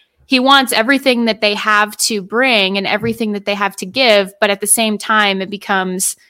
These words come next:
you know, a little bit detrimental, because then you lose them, right? So I think that, uh, to a long, long answer to your question, but I think that it's, that's what they see in him, and that's sort of the, the, um, energy around him is, like, "This guy can find talent, so we're gonna go let him do it."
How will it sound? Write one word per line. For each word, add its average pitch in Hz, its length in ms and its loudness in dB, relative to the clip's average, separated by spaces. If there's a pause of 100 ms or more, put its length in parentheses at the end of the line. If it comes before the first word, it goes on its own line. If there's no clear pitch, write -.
(280)
you 220 140 -2
know, 175 280 0
a 202 80 -2
little 196 220 0
bit 185 160 -4
detrimental, 208 480 0
because 190 260 -2
then 190 120 -2
you 180 160 -4
lose 196 260 2
them, 165 220 -2
right? 175 300 -2
So 190 480 2
I 220 80 -2
think 254 280 -2
that, 214 300 0 (280)
uh, 190 340 0
to 214 280 0
a - 20 -8
long, 226 420 4
long 220 240 2
answer 214 220 -2
to 190 40 -2
your 190 80 -2
question, 269 360 0
but 202 100 0
I 202 80 0
think 226 280 -6
that 196 180 -2 (400)
it's, 233 400 2 (160)
that's 233 320 -2
what 247 160 0
they 214 120 2
see 208 320 -2
in 190 140 -2
him, 190 180 -6
and 180 80 -8
that's 190 220 -4
sort 240 80 -4
of 226 80 -2
the, 202 220 0
the, 185 340 -2 (600)
um, 190 340 0
energy 202 400 0
around 185 280 0
him 202 160 -2
is, 185 80 -4
like, 185 200 -6
"This 240 160 -2
guy 339 160 2
can 285 180 -2
find 214 320 -2
talent, 214 400 -2
so 208 160 -2
we're 202 140 -4
gonna 208 140 -4
go 190 160 -4
let 180 180 -4
him 175 100 -8
do 165 200 -6
it." - 220 -6